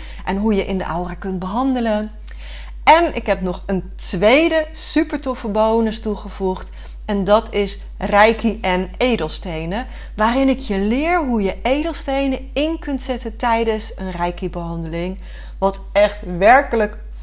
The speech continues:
fantastisch is om te doen. Dus twee super vette bonussen,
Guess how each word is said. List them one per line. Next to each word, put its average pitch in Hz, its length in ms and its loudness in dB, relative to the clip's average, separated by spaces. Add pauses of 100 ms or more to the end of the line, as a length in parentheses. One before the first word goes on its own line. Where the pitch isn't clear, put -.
fantastisch 269 800 6
is 214 260 2
om 202 200 -2
te 196 120 -6
doen. 170 400 -2 (960)
Dus 190 380 2 (460)
twee 320 360 6
super 330 320 0
vette 262 420 0
bonussen, 214 760 2